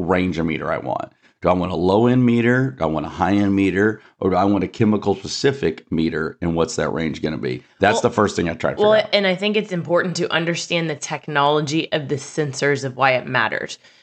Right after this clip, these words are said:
Speaker 2: Because if I have a sensor that can measure at high end, the type of technology and the type of sensor, at least at the time we're recording this, right?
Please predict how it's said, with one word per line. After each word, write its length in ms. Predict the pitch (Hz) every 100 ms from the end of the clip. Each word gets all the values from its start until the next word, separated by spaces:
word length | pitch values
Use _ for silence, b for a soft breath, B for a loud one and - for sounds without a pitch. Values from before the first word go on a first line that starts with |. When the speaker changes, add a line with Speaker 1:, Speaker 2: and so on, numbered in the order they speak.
| b
Speaker 2:
Because 380 | 165 - 165 143
if 140 | 143
I 120 | 156 180
have 200 | 202 170
a 100 | 139
sensor 800 | - - 190 185 143 123 123 -
that 140 | - 151
can 160 | 160
measure 320 | 156 151 139 139
at 120 | -
high 380 | - 156 156 170
end, 520 | 156 156 170 208 220 b b b
the 80 | 165
type 340 | 165 - 190 196
of 160 | 196
technology 600 | - 190 - 170 165 165 156
and 100 | 147
the 60 |
type 280 | 135 160 160
of 100 | 147
sensor, 560 | - 156 151 131 123 113
at 80 | 127
least 200 | 135 131
at 80 | 131
the 60 |
time 200 | - 127
we're 100 | 120
recording 440 | 113 117 123 117 107
this, 200 | 113 -
right? 180 | 120